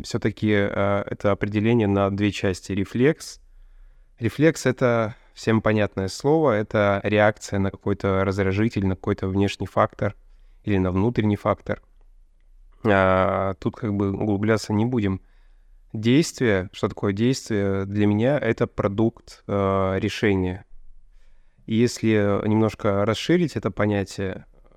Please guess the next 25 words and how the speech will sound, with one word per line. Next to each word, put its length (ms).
то 300
можно 300
выстроить 480
интересную 500
цепочку. 680
Ш-, 120
э, 140
что 180
такое 240
решение? 640
Решение — 540
это 300
продукт 800
наших, 500
э, 580
идей. 600
Что 160
такое 260
идея? 480
Идея — 300
это 280
продукт 540
наших, 420
э, 180
убеждений 840